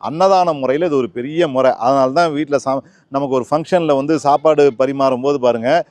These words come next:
முதல்ல ஒரு இனிப்பை வச்சிருவாங்க பாருங்க. ஃபர்ஸ்ட் ஒரு இனிப்பு தான் வைப்பாங்க,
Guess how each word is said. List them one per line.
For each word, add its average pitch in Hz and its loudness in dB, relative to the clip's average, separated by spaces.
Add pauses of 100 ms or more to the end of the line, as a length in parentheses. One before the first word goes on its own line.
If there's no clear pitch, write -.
(260)
முதல்ல 208 2
ஒரு 185 2
இனிப்பை 170 0
வச்சிருவாங்க 147 0
பாருங்க. 104 -4 (360)
ஃபர்ஸ்ட் - -4
ஒரு 208 4
இனிப்பு 165 -4
தான் 170 4
வைப்பாங்க, 104 -4